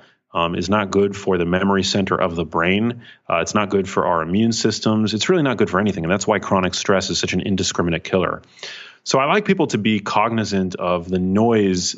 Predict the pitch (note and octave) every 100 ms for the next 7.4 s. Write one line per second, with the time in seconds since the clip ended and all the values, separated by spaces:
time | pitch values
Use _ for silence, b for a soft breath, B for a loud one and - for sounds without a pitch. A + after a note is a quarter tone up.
0 | - F2+ - F#2+ F#2 F2+ F2+ - G#2+ G2+
1 | F#2 - - G2+ G2 - E2 E2 - B2
2 | A2+ - A2+ A2+ G2+ F2 F#2 G#2+ G#2+ G2+
3 | G2+ - F2+ - F#2+ - - G#2+ - F#2+
4 | F#2 F2 E2 B B B - F2+ D#2 A#2
5 | G#2 G2 F2+ G#2 F#2+ D#2+ - - B B
6 | B - E2+ F2 D#2+ F2+ - F2+ F2+ -
7 | G#2 G2 F#2+